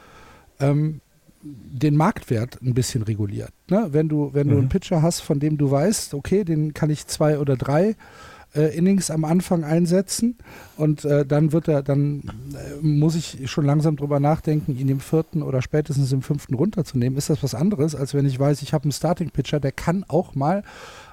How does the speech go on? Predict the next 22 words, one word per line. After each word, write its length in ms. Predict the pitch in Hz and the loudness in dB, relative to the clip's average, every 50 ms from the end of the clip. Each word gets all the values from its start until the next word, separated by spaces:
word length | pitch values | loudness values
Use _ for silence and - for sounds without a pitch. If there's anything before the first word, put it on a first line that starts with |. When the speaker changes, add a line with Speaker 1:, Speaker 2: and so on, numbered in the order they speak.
| - - | -8 -2
Speaker 1:
alle 260 | - 151 165 170 160 | 2 2 4 4 4
sechs, 300 | 143 151 175 - - - | 2 0 -2 -2 -4 -6
sieben 260 | - 165 160 165 165 | -4 -2 -2 -2 -2
Tage 360 | - - 156 156 165 160 165 | 0 0 0 0 0 -2 -2
acht 200 | 135 156 - - | -4 -6 -6 -4
Innings 400 | 180 247 254 277 170 117 - - | 0 0 2 2 2 0 -2 -6
gehen. 320 | - 113 - - 107 120 - _ - - - - - - - - - - - - _ - - | -6 -8 -8 -8 -8 -12 -12 _ -20 -20 -20 -20 -20 -20 -20 -20 -20 -20 -20 -20 _ -6 -2
Ähm, 380 | 139 131 127 127 131 135 143 - _ _ _ _ - _ - - | 0 2 2 2 0 -2 -4 -8 _ _ _ _ -20 _ -18 -18
d-, 60 | 127 | -18
d-, 800 | - 151 - - - - 131 127 - - - - 117 - - - | -16 -16 -18 -18 -18 -18 -20 -20 -20 -20 -20 -20 -20 -20 -18 -16
ist 160 | - 131 - - | -14 -10 -4 -2
ja 160 | 151 131 131 | 0 0 0
ein 480 | 127 127 117 - 120 156 139 139 131 - | 0 -2 -6 -8 -6 -4 -4 -4 -4 -2
klarer 320 | - 170 156 160 160 147 | 0 0 2 2 2 2
Marktwertindikator. 1160 | 127 131 151 240 - - - 135 113 117 120 117 117 113 110 107 - - 110 107 - - 113 | 4 4 2 2 0 -2 -2 0 0 0 -2 -2 -4 -4 -4 -4 -2 -4 -4 -4 -4 -6 -8
Von 220 | 104 - - 117 110 | -6 -2 -2 0 0
daher, 360 | 123 123 131 127 135 135 143 - _ - - - - - - - - - - - - | 2 2 2 2 2 2 0 -4 _ -20 -20 -20 -20 -20 -20 -20 -20 -20 -20 -16 -8
ich 160 | - 151 - - | -6 -4 0 0
finde 140 | 277 - | 0 -2
es 80 | - - | -2 -4
schwierig, 580 | - - - 185 277 254 135 101 - - - - | -4 -4 -2 -2 -2 -2 -4 -6 -8 -10 -14 -8
aber 360 | - 135 131 139 139 135 139 | -4 0 2 2 2 2 0